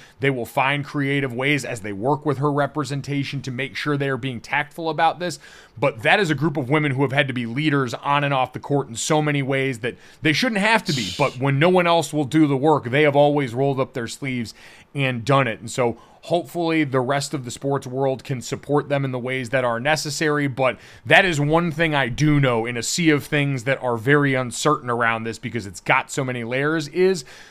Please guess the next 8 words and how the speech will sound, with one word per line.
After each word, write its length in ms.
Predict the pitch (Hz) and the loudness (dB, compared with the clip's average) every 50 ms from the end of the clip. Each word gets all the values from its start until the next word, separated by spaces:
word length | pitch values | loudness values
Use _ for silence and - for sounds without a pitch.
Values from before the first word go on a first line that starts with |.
| - - _ _ _ 98 | -20 -20 _ _ _ -20
that 480 | 95 92 98 135 147 165 165 - - | -18 -12 -4 0 2 2 2 0 -2
group 260 | 113 139 156 147 143 | 2 4 6 6 6
of 160 | 147 139 117 113 | 2 -2 -4 -4
women 600 | 120 139 139 135 127 123 117 113 104 101 95 98 | -2 -2 0 0 0 -2 -2 -4 -6 -8 -8 -4
will 260 | 123 135 139 135 135 | -2 -2 0 0 0
not 320 | 131 117 113 110 - - | 0 0 0 -2 -2 -4
let 320 | 113 113 117 117 117 110 110 | -6 -4 -2 0 0 0 0
up. 320 | 110 98 69 - - - | 0 -2 -4 -6 -12 -16